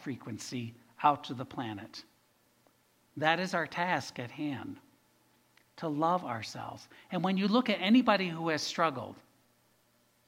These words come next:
at the bottom end of the line, there's lacking self-love. From people who are in prisons to people who have all kinds of neuroses.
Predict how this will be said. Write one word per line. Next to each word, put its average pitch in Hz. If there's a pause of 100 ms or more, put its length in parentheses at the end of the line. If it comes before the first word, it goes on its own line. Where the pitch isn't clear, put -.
(1080)
at -
the 139
bottom 175
end 180
of 151
the 143
line, 113 (1400)
there's 131
lacking 147
self-love. 117 (840)
From 135
people 185
who 175
are 135
in 117
prisons 214 (2000)
to -
people 202
who 151
have 139
all 165
kinds 185
of 151
neuroses. 143